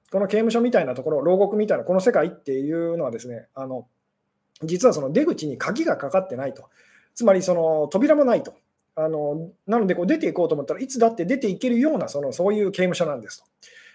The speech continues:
じゃあなんでみんな出ていかないのかっていうとですね、まあ、こういうお話を以前にこうしたことがありますけども、この刑務所、その、なんでしょう、出口にですね、あの、字が書いてありますと。<laughs> で、その字をみんな読んでですね、文字を読んで、そのメッセージを読んで、みんなその震え上がって言ってみたら、<laughs> その、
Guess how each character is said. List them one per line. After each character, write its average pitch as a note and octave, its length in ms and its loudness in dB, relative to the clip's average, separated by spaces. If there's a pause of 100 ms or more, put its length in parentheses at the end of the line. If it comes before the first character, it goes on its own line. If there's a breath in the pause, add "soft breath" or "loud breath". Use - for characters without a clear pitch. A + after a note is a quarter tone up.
じ G#3 60 0
ゃ - 20 6
あ G#3+ 40 4
な C#4+ 140 2
ん F4+ 60 -4
で G3+ 60 0
み F#3 100 2
ん F#3+ 40 2
な F#3 100 4
出 F#3 100 4
て F#3+ 100 0
い C#3 60 -2
か E3 100 2
な E3+ 100 2
い F3 60 0
の C#3 80 -6
か D3 120 -4
っ D3+ 80 -10
て B2+ 80 -14
い A#2 40 -12
う - 20 -16
と A#2+ 60 -14
で G#2+ 60 -14
す - 140 -18
ね、 G#2+ 120 -16 (320)
ま F#3+ 100 0
あ、 - 20 -8
こ G#3 120 4
う A3 60 4
い - 20 2
う G3 40 4
お - 20 4
話 F#3+ 220 0
を F#3 60 2
以 G3+ 60 0
前 F3 100 0
に C3 60 -6
こ B2+ 100 -6
う A#2 40 -8
し - 20 -6
た D#3+ 80 0
こ D#3+ 80 0
と E3 60 0
が C3 80 0
あ - 20 -6
り C3+ 60 -8
ま C#3 100 -8
す - 80 -16
け B2+ 80 -10
ど B2 80 -8
も、 B2 160 -6
こ G#3 120 0
の A3+ 60 4
刑 A#3+ 100 4
務 B3 140 6
所、 G#3 360 0
そ F3+ 140 -2
の、 F3+ 100 0
な G3 100 2
ん F#3 40 0
で D3 60 -4
し C#3 40 -2
ょ C3 40 -4
う、 D#3 40 -4
出 C#4 100 4
口 C4+ 220 -4
に C3+ 80 -8
で A2+ 100 -8
す A#2 120 -18
ね、 A2 120 -20 (220)
あ D3 140 -6
の、 B2+ 240 -6 (720)
字 F#3 140 0
が C4+ 120 6
書 E3+ 120 6
い C3+ 40 0
て B2 80 -6
あ A#2 40 -6
り A#2 60 -10
ま G#2+ 100 -16
す - 100 -18
と。 - 80 -10 (160)
<laughs> - 180 -12
で、 A3 140 4 (260 loud breath)
そ A#3 140 2
の C#4 100 8
字 D4 120 4
を B3+ 80 6
み G3+ 100 4
ん G#3 40 4
な G3+ 80 10
読 A#3 160 8
ん F#3+ 40 4
で D3+ 100 6
で B2+ 60 -4
す C3 120 -10
ね、 B2 200 -6 (160 soft breath)
文 A#3 140 4
字 A3 80 4
を E3+ 40 6
読 F#3+ 180 4
ん D#3+ 40 -2
で、 D3 160 2
そ F3 100 -2
の F#3 60 4
メ A3+ 100 6
ッ - 20 0
セ F3+ 160 -2
ー - 20 0
ジ C3+ 100 -2
を C#3+ 40 0
読 F3 120 2
ん D#3 40 -4
で、 C3+ 60 -4
み A3 140 2
ん B3+ 80 4
な B3+ 100 4
そ G#3 120 -2
の F3+ 40 -2
震 A3 260 6
え A#3+ 40 8
上 A#3 100 2
が A#3 100 0
っ A3+ 140 -12
て C#3 200 -2
言 C#3+ 100 -4
っ D3 40 -8
て F#3 100 -2
み F#3+ 80 0
た F3+ 80 -4
ら、 - 120 -6
<laughs> - 80 -16
そ E3 160 -4
の、 D#3 120 -2